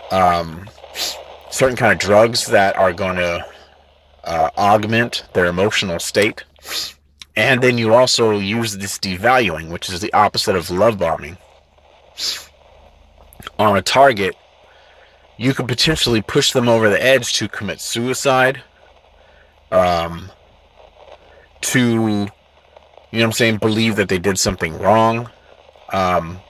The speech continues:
because that's how the brain works. And it sounds silly if you're not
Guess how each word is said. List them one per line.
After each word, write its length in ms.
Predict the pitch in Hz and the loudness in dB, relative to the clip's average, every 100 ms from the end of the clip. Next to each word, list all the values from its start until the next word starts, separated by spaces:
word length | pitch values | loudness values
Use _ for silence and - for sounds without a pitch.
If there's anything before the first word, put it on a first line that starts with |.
| - | -10
because 560 | 104 - 123 127 104 | -6 0 4 4 2
that's 220 | 117 135 | 2 2
how 120 | - 156 | 2 0
the 120 | 139 | 0
brain 520 | - 90 104 110 92 | -4 -2 0 0 -2
works. 300 | 92 95 - | -4 -4 -6
And 140 | 90 | -6
it 100 | 95 | -6
sounds 580 | - - 101 113 123 120 | -6 0 4 4 2 0
silly 580 | - - 117 110 78 - _ - - - - - - - _ _ - - - - _ - _ _ _ _ _ _ _ _ _ _ _ _ _ _ _ _ _ - | -4 -2 0 0 -2 -8 _ -20 -20 -20 -20 -20 -20 -20 _ _ -20 -20 -20 -20 _ -20 _ _ _ _ _ _ _ _ _ _ _ _ _ _ _ _ _ -2
if 240 | 123 - | 0 2
you're 140 | 123 113 | 2 2
not 340 | 104 101 101 | 4 2 0